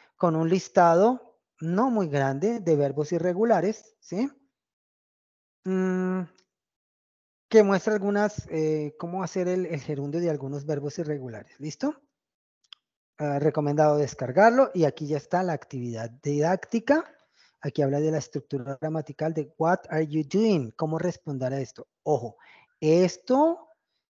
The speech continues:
sirve para, mm, el foro.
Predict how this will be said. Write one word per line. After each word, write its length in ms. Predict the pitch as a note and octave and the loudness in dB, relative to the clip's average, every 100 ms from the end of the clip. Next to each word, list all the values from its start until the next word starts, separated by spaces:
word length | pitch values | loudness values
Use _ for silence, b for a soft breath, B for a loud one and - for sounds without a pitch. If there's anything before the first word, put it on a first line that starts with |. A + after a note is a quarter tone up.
| _ | _
sirve 640 | - - F#3+ F#3+ F3+ A3+ | -8 2 4 4 4 2
para, 680 | A3 F#3 F3+ F#3 F#3 F#3+ G3+ G3 _ _ - | 2 2 4 4 4 2 0 -6 _ _ -10
mm, 960 | D3+ D3+ D3+ D3 C#3+ C#3+ C#3+ D3 C#3 B2 _ _ _ _ _ _ _ _ _ - - | -6 -6 -6 -8 -8 -10 -10 -10 -10 -12 _ _ _ _ _ _ _ _ _ -20 -20
el 60 | A2+ | -6
foro. 540 | E3+ D#3 C#3 - | 0 2 0 -4